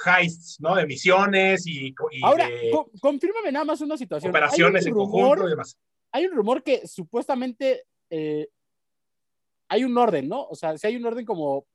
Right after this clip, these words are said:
Speaker 2: que no es uno, dos, tres y cuatro, ¿no? Que sí tiene como que la de Tokio la puedes ver como previa
Speaker 1: Sí,
Speaker 2: a todas o una
Speaker 1: sí.
Speaker 2: madre así, ¿no?
Speaker 1: Sí, la de
Speaker 2: Según yo.
Speaker 1: Tokio, ajá, sí, hay otro orden, sí.
Speaker 2: O sea, como que quisieron hacer lo que hizo Star Wars en su momento, pero estos güeyes no les,
Speaker 1: No,
Speaker 2: como
Speaker 1: no,
Speaker 2: que no
Speaker 1: no,
Speaker 2: les
Speaker 1: o sea,
Speaker 2: salió la
Speaker 1: ojo, yo,
Speaker 2: picada,
Speaker 1: yo,
Speaker 2: ¿o
Speaker 1: yo,
Speaker 2: no?
Speaker 1: no, no,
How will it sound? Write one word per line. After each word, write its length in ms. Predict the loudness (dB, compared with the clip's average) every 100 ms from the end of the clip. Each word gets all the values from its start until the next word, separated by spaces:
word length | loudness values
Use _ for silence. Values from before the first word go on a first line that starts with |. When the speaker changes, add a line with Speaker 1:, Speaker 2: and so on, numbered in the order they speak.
| _ _ _ _
Speaker 2:
que 100 | -2
no 140 | 0 0
es 100 | 0
uno, 160 | 0
dos, 160 | 0 0
tres 180 | -2 -6
y 60 | -6
cuatro, 320 | -6 -6 -8
¿no? 140 | -12
Que 100 | -12
sí 100 | -12
tiene 180 | -10 -6
como 220 | -4 -2
que 180 | -2 -2
la 200 | -2 -4 _
de 100 | -6
Tokio 240 | -2 -2
la 80 | -2
puedes 200 | 0 -2
ver 140 | -2 -4
como 300 | -2 -2 -4 _ _ _ _ _
previa 380 | 0 2 6 6
Speaker 1:
Sí, 60 | 6
Speaker 2:
a 20 |
todas 460 | 6 4 4 2 0
o 60 |
una 140 | -2 -2
Speaker 1:
sí. 40 |
Speaker 2:
madre 180 | -2 -2
así, 180 | -4 -8
¿no? 240 | -8 -10 _
Speaker 1:
Sí, 220 | 0 4
la 80 | 4
de 60 | 4
Speaker 2:
Según 140 | 2
yo. 60 | 2
Speaker 1:
Tokio, 140 | 2
ajá, 260 | 4 4 2
sí, 180 | -4
hay 140 | 0 0
otro 200 | 0 -2
orden, 160 | -4 -10
sí. 140 | -20 _ _ _ _ _ _ _ _ -14 -12
Speaker 2:
O 60 |
sea, 120 | -4 -2
como 160 | 0
que 80 | -2
quisieron 240 | -2 0
hacer 160 | 2 0
lo 80 | -2
que 80 | -4
hizo 340 | 0 2 0
Star 220 | -2 -4 -2
Wars 200 | -4 -6
en 80 |
su 80 | -10
momento, 300 | -10 -8 -6
pero 140 | -6 -8
estos 140 | -6
güeyes 180 | -4 -2
no 120 | 0
les, 120 | 0 -2 -2
Speaker 1:
No, 100 | 6
Speaker 2:
como 140 | 8 10
Speaker 1:
no, 40 |
Speaker 2:
que 80 | 10
no 40 | 8
Speaker 1:
no, 40 |
Speaker 2:
les 80 | 6
Speaker 1:
o 40 |
sea, 80 | 6
Speaker 2:
salió 100 | 6
la 40 | 6
Speaker 1:
ojo, 80 | 6
yo, 140 | 4
Speaker 2:
picada, 160 | 6 4 2
Speaker 1:
yo, 60 |
Speaker 2:
¿o 40 | -2
Speaker 1:
yo, 80 | -2
Speaker 2:
no? 60 |
Speaker 1:
no, 120 | 0 0
no, 100 | -4